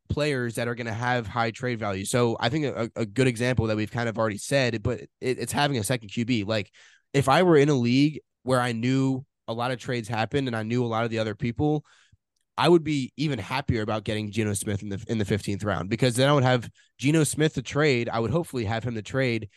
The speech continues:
and then I could get, you know, a really good running back. My two running backs are Travis Etienne and Alexander Mattison, and then my third one is J K Dobbins. But it's like,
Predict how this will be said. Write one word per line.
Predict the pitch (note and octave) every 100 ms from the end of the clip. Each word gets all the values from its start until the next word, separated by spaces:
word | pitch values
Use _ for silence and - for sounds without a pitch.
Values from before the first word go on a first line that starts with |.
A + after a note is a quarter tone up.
| _ _
and | B2+
then |
I | C3
could | C3+
get, | C3 C3 -
you | - A#2
know, | A2
a | G#2+
really | B2 B2
good | A#2+
running | A#2 D3 A2+
back. | F#2+ F#2+
My | G#2+
two | - C3+
running | B2+ B2+
backs | A#2 A2+
are | A#2 A2 G2+
Travis | - B2 A#2 A2+
Etienne | G#2+ A2 A#2+ A2+ A2+ A2+ G2+ _ _ -
and | A2+ G#2+ G#2+ G#2 G2 F#2+ - _ -
Alexander | A#2+ C3 B2 A#2 G2+
Mattison, | G#2 G#2+ G2 F2+ E2+
and | A2+
then | B2
my | A#2+
third | - C3 B2
one | A#2
is | G2+
J | A2+
K | G#2+ G#2
Dobbins. | G2 F#2+ F2 F2 -
But | A2
it's | G#2
like, | B2 A2